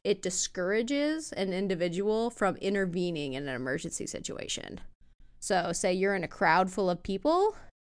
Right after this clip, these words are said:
and s-, all of a sudden an accident happens, um, someone collapses, you, you see a fight break out.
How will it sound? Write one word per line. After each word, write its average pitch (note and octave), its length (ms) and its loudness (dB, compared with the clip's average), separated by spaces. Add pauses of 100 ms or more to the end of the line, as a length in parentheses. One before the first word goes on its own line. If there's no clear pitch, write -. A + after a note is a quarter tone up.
and F#3+ 460 2
s-, - 180 -8 (180)
all F#3+ 120 4
of F3+ 60 2
a F#3+ 40 -2
sudden F3+ 280 0
an E3 140 -2
accident B3+ 520 2
happens, G#3 840 0 (440)
um, E3 360 -2
someone F3+ 720 -2
collapses, G3 1160 2
you, F3+ 220 -2 (580)
you E3+ 220 -6
see F#3 160 0
a D#3 60 2
fight G#3+ 380 2
break A3 280 2
out. G#3 300 2